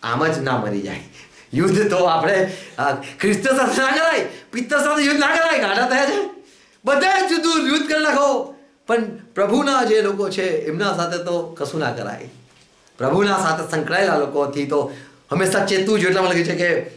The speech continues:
જે લોકો અભિષેક છે, એનાથી તમે સંભાળજો. અહીંયા લખ્યું છે, "તંબુ પાસે મરકી નહીં આવે." દસમી કલમ.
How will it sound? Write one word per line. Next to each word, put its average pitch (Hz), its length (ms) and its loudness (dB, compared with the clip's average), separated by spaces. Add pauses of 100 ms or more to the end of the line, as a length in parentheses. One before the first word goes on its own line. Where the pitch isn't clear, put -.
(280)
જે 165 300 2
લોકો 160 440 2 (240)
અભિષેક 165 480 2
છે, 151 540 -2 (260)
એનાથી 165 420 0
તમે 139 280 0
સંભાળજો. 104 600 -4 (2500)
અહીંયા 165 200 0
લખ્યું 196 180 0
છે, 185 380 0 (340)
"તંબુ 311 500 2
પાસે 294 360 2
મરકી 277 340 0
નહીં 285 200 2
આવે." 277 360 2 (180)
દસમી 139 260 -6
કલમ. 170 260 0